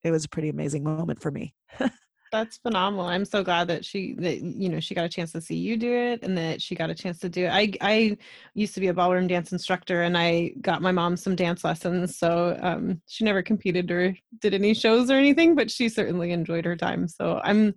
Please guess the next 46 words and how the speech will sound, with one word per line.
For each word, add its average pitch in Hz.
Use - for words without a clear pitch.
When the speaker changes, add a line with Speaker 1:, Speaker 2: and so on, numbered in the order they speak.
Speaker 1:
That's 247
so 339
Speaker 2:
I'm -
Speaker 1:
cool 294
we 339
share 202
that. 156
Speaker 2:
I 320
know. 339
Speaker 1:
Did 233
you 254
do, 240
what 233
did 220
you 226
dance, 220
standard 247
or 165
Speaker 2:
No, 269
I 277
did 269
all 262
the 240
Speaker 1:
everything? 247
Speaker 2:
American. 208
I 185
did 190
American 196
Rhythm 185
and 170
American 175
Speaker 1:
And 180
Speaker 2:
Smooth. 180
Speaker 1:
Smooth? 180
Speaker 2:
Mm-hmm. 196
Speaker 1:
Oh 311
my 262
gosh! 269
Yeah, 202
that's, 185
I 180
dance 185
American 180
Rhythm, 156
so. 147
Speaker 2:
Mm-hmm. 233